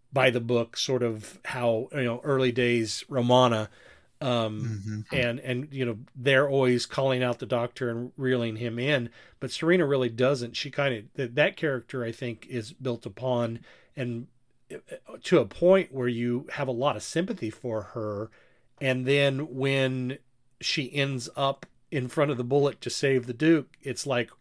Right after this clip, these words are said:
Speaker 1: "Whoa, wait a minute." Or not Duke. Uh, I'm getting my books crossed. Oh, yeah, the Duke of Wellington.
Speaker 2: No, that was a Duke.
Speaker 1: Yeah. Um, and so when she, when she ends up taking the bullet, I'm like, "No." <laughs>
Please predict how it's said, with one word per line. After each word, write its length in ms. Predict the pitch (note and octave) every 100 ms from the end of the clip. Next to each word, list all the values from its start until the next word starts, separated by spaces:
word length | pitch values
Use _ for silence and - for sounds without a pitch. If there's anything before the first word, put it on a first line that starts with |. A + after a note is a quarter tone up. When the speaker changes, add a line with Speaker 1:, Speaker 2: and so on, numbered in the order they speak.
| _
Speaker 1:
"Whoa, 640 | C#3 C3 C#3+ G3+ G#3 C#3+ A2
wait 260 | A2 F#3
a 40 | G3+
minute." 380 | A2+ G2+ A2 - -
Or 60 | A2+
not 160 | G#2+
Duke. 300 | F#2 F#2+ F#2+ _ B3+ _ _ _
Uh, 300 | A2 G2+ F#2+ G2 _ _ -
I'm 140 | A#2
getting 220 | A2 G2+
my 140 | G2 F#2+ _ -
books 220 | A2+ -
crossed. 280 | - F#2 -
Oh, 60 | A3
yeah, 160 | F#3+
the 80 | A#2
Duke 180 | C3 -
of 60 | A2+
Wellington. 320 | F#2+ F2+ -
Speaker 2:
No, 320 | F#3+ C4+ A#3
that 100 | A#3+ F#3
was 140 | C3
a 60 | G#2
Duke. 200 | G2 F#3+
Speaker 1:
Yeah. 160 | C3+ - - _
Um, 380 | D3+ C#3 B2+ C3+ -
and 220 | D3+ D3
so 180 | - D#3+
when 160 | D3+
she, 200 | D3 D#3
when 180 | C#3 B2+
she 320 | A#2 F3 F3+
ends 160 | D#3+ C#3
up 100 | C3+
taking 300 | D#3 C#3+ C3+
the 60 |
bullet, 340 | B2 D#3+ G3 -
I'm 140 | C3 C3
like, 360 | B2 A#2+ - _ _ _ _ _ _
"No." 720 | F#3 F3+ F3+ A3+ F#4 G3 D3
<laughs> 60 | -